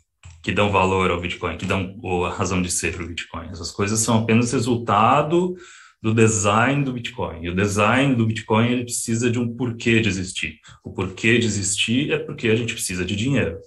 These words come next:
Ele resolve um problema que realmente, materialmente existe. E, obviamente, agora, por que que eu sou autista? Por-,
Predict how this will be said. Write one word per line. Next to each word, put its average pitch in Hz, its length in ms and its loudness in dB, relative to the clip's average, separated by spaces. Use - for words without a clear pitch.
Ele 92 180 -12
resolve 92 380 0
um 98 100 -2
problema 98 460 0
que 113 180 -4
realmente, 101 840 -2
materialmente 90 720 -2
existe. - 560 -8
E, 120 200 4
obviamente, 123 1080 4
agora, 90 360 2
por - 180 -6
que - 100 -8
que 92 80 -6
eu 87 60 -4
sou 95 160 -2
autista? 113 420 -4
Por-, - 160 -10